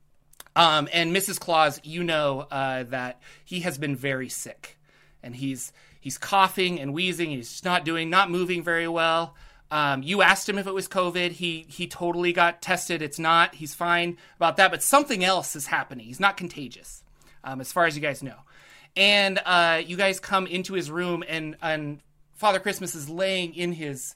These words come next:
bed in long white beard, and he just, the color is just, like, drained from his face. Um, and as you look closer, he looks like his veins are kind of, like,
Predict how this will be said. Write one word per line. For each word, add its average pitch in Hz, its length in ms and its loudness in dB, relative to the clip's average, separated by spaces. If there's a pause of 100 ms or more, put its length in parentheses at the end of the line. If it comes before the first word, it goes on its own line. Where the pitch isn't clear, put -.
(540)
bed 156 480 4 (440)
in 151 240 -8
long 180 360 2
white 170 300 4
beard, 160 500 -2
and 156 120 -8
he 160 80 -6
just, 180 260 -6 (100)
the 151 120 -8
color 196 420 0
is 143 120 -6
just, 156 180 -10
like, 135 140 -6
drained 170 480 0
from 156 140 -6
his 131 140 -6
face. 156 420 -4 (400)
Um, 160 240 2
and 165 120 0
as 190 160 4
you 202 80 -2
look 180 200 -4
closer, 196 440 -2
he 175 180 -6
looks 175 260 -4
like 262 140 -2
his 156 140 -4
veins 165 520 -4
are 240 60 -4
kind 233 260 -4
of, 226 140 -8
like, 226 280 -6